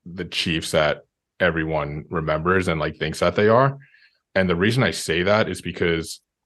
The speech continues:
they just beat the Titans in overtime, right?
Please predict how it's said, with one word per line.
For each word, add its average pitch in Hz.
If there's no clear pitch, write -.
they 101
just 117
beat 101
the 92
Titans -
in 92
overtime, -
right? 82